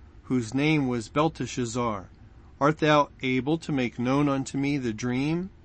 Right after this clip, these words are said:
which I have seen and the interpretation thereof?" Daniel answered in the presence of the king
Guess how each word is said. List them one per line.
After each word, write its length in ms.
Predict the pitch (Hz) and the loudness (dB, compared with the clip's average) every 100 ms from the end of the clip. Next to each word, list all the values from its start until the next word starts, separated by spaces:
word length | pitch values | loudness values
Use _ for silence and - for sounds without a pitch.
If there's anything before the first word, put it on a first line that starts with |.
| - - - - | -20 -20 -20 -10
which 200 | 123 131 | -4 0
I 100 | 131 | 0
have 160 | 127 | 0
seen 540 | - 143 151 165 190 220 - | -4 -2 0 0 -2 -8 -10
and 160 | 143 131 | -4 -2
the 80 | 123 | 0
interpretation 880 | 117 147 139 131 120 135 131 165 151 | -2 -2 -4 -4 -4 -4 -2 -2 -2
thereof?" 600 | 147 143 151 180 - - - - - - - - - | 0 0 -2 -4 -10 -20 -20 -20 -20 -20 -20 -20 -2
Daniel 460 | 147 175 180 143 | 2 2 2 2
answered 560 | 147 180 180 - 123 135 - | 2 0 -2 -4 -4 -4 -8
in 160 | 135 | -6
the 80 | 123 | -6
presence 500 | - 156 151 147 127 | -2 0 2 0 -2
of 120 | 117 | -6
the 80 | 113 | -6
king 460 | 110 120 120 151 | -6 -6 -4 -6